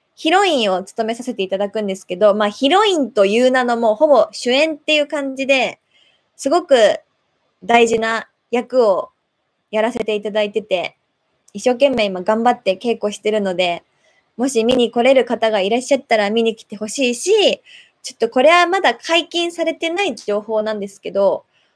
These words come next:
配信で舞台を見ていただくことができるそうなので、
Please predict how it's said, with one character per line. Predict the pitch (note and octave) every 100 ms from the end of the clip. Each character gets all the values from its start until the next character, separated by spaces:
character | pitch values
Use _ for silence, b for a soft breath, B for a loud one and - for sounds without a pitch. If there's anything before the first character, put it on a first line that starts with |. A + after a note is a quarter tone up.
| _
配 | - - F#4+ A#4+
信 | A#4 G#4 G4+ F#4+
で | F#4+ - _ G#3+
舞 | B3
台 | A3+ F#3+
を |
見 | F#3+ G3+
て | F#3+
い | E3+
た |
だ | F3+ G3
く | -
こ | G3
と | F#3+
が | F#3+ -
で | F3+ G#3+
き | - B3
る | A3 -
そ | - C4+
う |
な | G#3
の | F3+
で、 | E3+ -